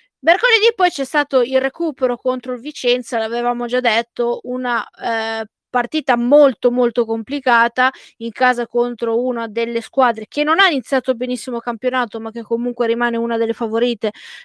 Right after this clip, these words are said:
per, eh, ritornare, eh, subito in Serie B. F-, inf-, infatti è una delle retrocesse, ha perso i playoff co-, del, di Serie B,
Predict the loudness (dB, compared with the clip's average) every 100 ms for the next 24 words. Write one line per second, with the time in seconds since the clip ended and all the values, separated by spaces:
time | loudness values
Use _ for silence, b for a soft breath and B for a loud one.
0 | _ 2 2 2 -2 -2 -4 -4 -4 -6
1 | -6 0 2 4 2 -2 -6 -10 -10 -10
2 | -10 -12 -10 -8 -8 -8 -8 -10 -8 -6
3 | -6 -6 -6 -10 -12 -20 -20 -16 -12 -8
4 | -6 -6 -6 -6 -8 -6 -4 -4 -8 -6
5 | -4 -4 -6 -12 -10 -10 -10 -10 -10 B
6 | B -10 -8 0 4 4 4 0 -6 -6
7 | -8 -4 -2 0 0 -2 -4 0 0 0